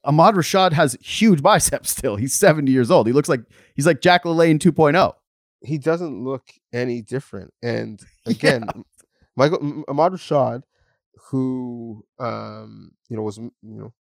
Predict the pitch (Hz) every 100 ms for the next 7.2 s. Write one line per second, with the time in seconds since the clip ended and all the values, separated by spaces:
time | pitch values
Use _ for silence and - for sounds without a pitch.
0 | 113 - 107 117 107 117 110 110 _ _
1 | _ _ - 139 139 139 - 123 110 120
2 | 110 - 151 160 123 - 110 - 135 175
3 | 175 135 120 _ _ _ 127 123 113 -
4 | _ _ _ _ _ _ 120 147 147 -
5 | - - 117 113 107 98 101 117 110 143
6 | 208 202 196 240 165 - 131 127 - 131
7 | 113